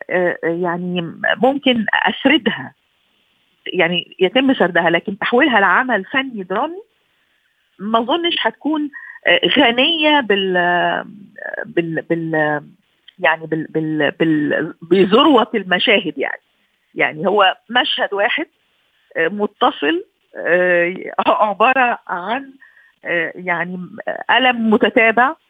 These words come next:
ولما ربنا بيأذن الحمد لله أنا خفيت. فلا، مش، يعني، ما عنديش نية تحويلها لعمل درامي الحقيقة، لأني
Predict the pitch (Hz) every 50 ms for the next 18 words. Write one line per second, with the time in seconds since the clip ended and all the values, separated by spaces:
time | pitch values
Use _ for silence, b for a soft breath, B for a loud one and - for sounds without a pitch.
0 | _ _ _ _ _ _ _ _ - - - 175 208 208 220 233 285 294 277 285
1 | 254 254 262 294 277 233 233 180 190 202 202 220 233 233 208 - - - - 285
2 | 285 269 269 254 254 254 262 247 233 - 214 185 175 _ _ _ _ _ _ _
3 | _ _ - 202 214 190 - 175 190 190 - - - 180 175 180 175 175 175 180
4 | 180 185 185 196 226 269 - - 233 240 247 247 - - - 214 196 214 214 -
5 | - - - 175 170 160 175 180 170 170 180 185 202 196 185 - 185 185 220 202
6 | 175 196 214 214 214 226